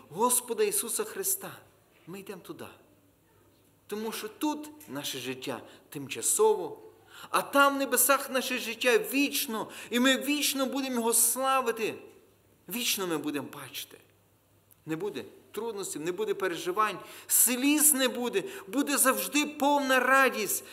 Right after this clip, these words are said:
на наших очах, на нашому серці, тому що ми будемо з Ісусом Христом. Слава нашому Господу!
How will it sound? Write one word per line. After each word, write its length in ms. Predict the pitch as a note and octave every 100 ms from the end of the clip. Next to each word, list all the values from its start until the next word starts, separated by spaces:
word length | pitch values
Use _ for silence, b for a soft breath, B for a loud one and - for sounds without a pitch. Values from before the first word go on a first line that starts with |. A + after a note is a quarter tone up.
| B
на 140 | E3 G#3+
наших 480 | G#3+ G3 G3 F#3+
очах, 500 | F#3+ D#3+ B3 A#3 G#3+
на 100 | F#3+
нашому 460 | G3+ G#3 F#3 F#3 F3
серці, 600 | - G3+ F#3+ C#3+ - A#2+ B B B
тому 240 | A3+ A3+ A3
що 160 | A3
ми 140 | G#3 A3+
будемо 300 | A3 A3 G3+
з 120 | F3+
Ісусом 500 | E3 - A#3+ - F#3+
Христом. 580 | E3+ E3+ - F#3+ C3+ G#2 B -
Слава 720 | - F#3 G#3 G3+ F3+ D#3+ - -
нашому 360 | C3+ C3+ C3+ B2
Господу! 520 | D3+ D3+ - A2+ F#2